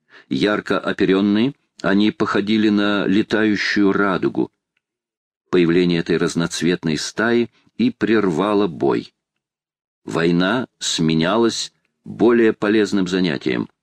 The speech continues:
охотой. Один из туземцев, захватив какое-то оружие странной формы, выкрашенное в красный цвет,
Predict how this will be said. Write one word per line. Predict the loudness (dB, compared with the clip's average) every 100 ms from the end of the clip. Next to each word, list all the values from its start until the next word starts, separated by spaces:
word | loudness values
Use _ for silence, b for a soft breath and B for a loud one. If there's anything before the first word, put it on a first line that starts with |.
| _ _ _ _
охотой. | -8 -6 -4 -4 -4 -10 -12 -20 _ _ _ _ _ _ _ _ _ _ _
Один | -4 0 0 0 -4 -6
из | -6 -4
туземцев, | -6 -4 -4 -4 -6 -8 _ b b -6
захватив | -4 -2 0 0 0 -2
какое-то | -2 0 2 2 0
оружие | -2 0 2 2 2 0 -2 _
странной | -12 -8 -4 0 2 0
формы, | 0 0 2 2 -2 -6 _ _ _ -10
выкрашенное | 0 0 0 -2 0 -2 -2
в | -4 -6
красный | -2 -2 -4 -6 -8
цвет, | -6 -4 -4 -4 -8